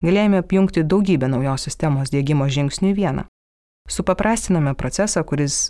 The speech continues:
reikalauja nemažai laiko ir tai laikome dideliu laimėjimu. Alesija Sapagova Kutkienė neslepia, kad panašių klientų atsiliepimus apie resursų lankstumo naudą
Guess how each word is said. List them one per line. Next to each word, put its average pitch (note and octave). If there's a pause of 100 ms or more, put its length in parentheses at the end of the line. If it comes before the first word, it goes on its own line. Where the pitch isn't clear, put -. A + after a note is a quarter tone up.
reikalauja D3+
nemažai D3
laiko G3
ir D3
tai D#3+
laikome D3
dideliu D3
laimėjimu. D3 (1200)
Alesija A3
Sapagova F3+
Kutkienė F#3+
neslepia, E3+
kad -
panašių C#3+
klientų D3+
atsiliepimus D3+
apie D#3+
resursų D3+
lankstumo C3+
naudą F#3